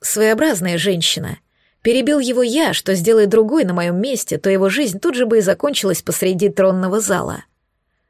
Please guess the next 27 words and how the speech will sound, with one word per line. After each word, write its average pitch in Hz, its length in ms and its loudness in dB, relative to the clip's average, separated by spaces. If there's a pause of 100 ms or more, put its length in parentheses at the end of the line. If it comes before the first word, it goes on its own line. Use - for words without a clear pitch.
(120)
Она — 226 400 0
жительница 208 580 0
как 202 180 0
демонических 202 640 -2
земель, 180 340 0
так 190 300 -4
и 208 160 2
эльфийских. - 720 -4 (440)
Помнится 302 420 0
мне, 254 200 0
что 208 180 -2
к - 80 -4
ней 214 140 2
подбивал 190 460 2
клинья 190 500 0
принц 185 480 -2
Ушастых». - 840 -4 (800)
«Что?» — 190 640 0 (460)
взревел 202 480 4
дядя, 214 300 2
выдавая 196 420 2
себя 190 280 0
с 170 60 -6
головой. 180 600 -2 (920)
Я 302 260 2
хитро 311 360 0
прищурился, 240 920 -2